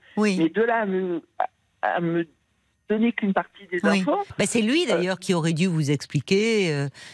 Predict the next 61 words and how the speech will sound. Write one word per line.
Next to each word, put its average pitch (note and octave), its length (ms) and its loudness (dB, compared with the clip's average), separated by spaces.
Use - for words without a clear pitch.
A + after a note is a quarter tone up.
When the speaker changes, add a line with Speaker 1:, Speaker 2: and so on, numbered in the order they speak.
Speaker 1:
ce - 100 -10
qu'il D#3 180 4
en D3+ 120 4
était, G#3+ 320 2
qu'ils C#3 180 -4
étaient C#3+ 180 2
restés C3+ 240 0
en C#3 80 2
très A3 160 4
mauvais F#3 260 4
Speaker 2:
Voilà. D3 80 2
Speaker 1:
termes, C4 280 -2
mais D#3 260 0
vous D#3 140 0
n'ayez, D3+ 320 2
enfin, B2+ 440 2
il D3 200 2
était D#3+ 180 4
important F#3 380 0
de G#3 60 2
mettre D#3+ 180 2
des D3+ 100 4
mots D#3 180 4
là-dessus, F#3 520 0
parce D3+ 180 -4
que E3+ 140 0
c'est D3+ 100 -4
quand D3 140 2
même D#3 180 2
très, C3 180 -2
assez B2+ 300 0
bouleversant D3 580 2
comme D3 200 0
expérience, C#3+ 500 0
c'est - 100 -4
pas B2+ 140 2
banal. D3+ 360 0
Speaker 2:
Voilà. G#3 520 2
Et F#3 280 0
Speaker 1:
Oui, F#3+ 140 2
donc F3+ 200 0
Speaker 2:
donc, F#3 40 0
Speaker 1:
les A3+ 80 2
Speaker 2:
du E3+ 60 -6
Speaker 1:
claques A#3+ 280 -2
ont A3+ 120 2
Speaker 2:
coup D4 140 2
Speaker 1:
commencé G3+ 520 -2
quand F#3+ 260 0
vous F3 200 0
avez E3 180 2
commencé E3 540 0
à F3+ 60 2
poser E3 340 2
des D3 100 0
questions D#3 420 0
au C#3 60 2
fond C#3 320 2
et, C3 220 4
et F#3 100 6
être F3 260 -2